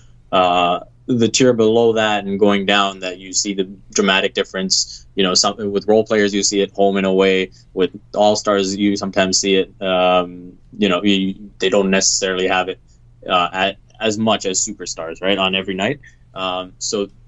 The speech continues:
I think now we've seen him go, uh, like Nick Nurse talked about it, the efficiency going up, you know, f-, from maybe getting thirty-five, uh, points on twenty-five shots. Now it's down to twenty shots. It, like, the forty came on about, what, thirty shots, I think.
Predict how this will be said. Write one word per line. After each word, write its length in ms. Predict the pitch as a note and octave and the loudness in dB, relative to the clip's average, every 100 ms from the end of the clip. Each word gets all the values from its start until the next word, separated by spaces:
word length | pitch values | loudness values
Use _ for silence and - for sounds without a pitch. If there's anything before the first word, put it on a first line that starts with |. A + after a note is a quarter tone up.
| - | -8
I 80 | G#2 | -6
think 200 | A#2+ G2+ | -4 -2
now 380 | G#2 A#2 A2+ G#2+ | -2 -2 -2 -4
we've 240 | G2+ G#2 | -6 -8
seen 200 | - A2 | -6 -8
him 200 | G#2 G2 | -10 -10
go, 420 | F#2 G#2 G#2 G2 - - - - | -4 0 0 -2 -6 -20 -20 -4
uh, 420 | F2+ F2+ F2 - - B2+ - | -2 0 -4 -6 -8 -8 -2
like 200 | G2+ - - - - - - - | -4 -4 -20 -20 -20 -20 -20 -8
Nick 220 | A#2 B2 | 0 0
Nurse 240 | G#2+ A2+ A2 | 2 -2 -2
talked 260 | G#2+ G2 | -4 -4
about 260 | G2 G2 F#2+ | -6 -4 -4
it, 80 | F#2 | -4
the 140 | G2 | -6
efficiency 480 | F#2+ G#2+ G2+ G2+ G2+ | -2 -4 -4 -6 -4
going 280 | G2 F#2+ F#2+ | -2 -2 0
up, 220 | F#2 - | -2 -2
you 80 | F#2+ | -2
know, 140 | F2+ | -2
f-, 200 | F2+ - | -4 -8
from 160 | - G2 | -2 2
maybe 200 | G2 F#2+ | 2 2
getting 360 | F#2+ F#2+ F#2+ F#2 | 0 0 -2 -2
thirty-five, 640 | G2 F#2+ F#2+ F#2+ F#2 F2+ - - - - | -2 -2 0 0 0 -4 -16 -20 -12 -2
uh, 340 | F2+ F2 F2 | 0 2 0
points 380 | - F#2+ F#2 F#2 | -2 -4 -2 -2
on 240 | F2+ F2 | -2 -4
twenty-five 520 | F2+ G2+ G2+ F#2+ F#2 F2+ | -2 0 0 0 -2 0
shots. 260 | F#2 F2+ | -2 -2
Now 160 | F#2 F2+ | -4 -4
it's 120 | F2+ | -2
down 200 | F2+ F2+ | -4 -4
to 60 | F2 | -6
twenty 320 | - G2 F#2+ | -2 0 2
shots. 380 | F#2 F#2 F2+ - | 2 0 0 -4
It, 260 | G#2 G2 | -6 -6
like, 140 | F#2+ - | -10 -4
the 100 | F#2+ | -4
forty 400 | - G#2+ G#2 G2+ - | 0 2 2 -2 -10
came 220 | G#2 G#2 G2+ | -6 -2 0
on 300 | G2 F#2+ F#2 - - - - - _ - | 0 -2 -6 -16 -20 -20 -20 -20 _ -8
about, 320 | F2+ F#2 - | -2 -2 0
what, 260 | G2 E2 | 0 -2
thirty 240 | - G2+ A2 | -2 0 0
shots, 280 | B2 A#2+ A#2 | 0 -2 -2
I 80 | A#2+ | -2
think. 240 | B2+ B2+ | -4 -6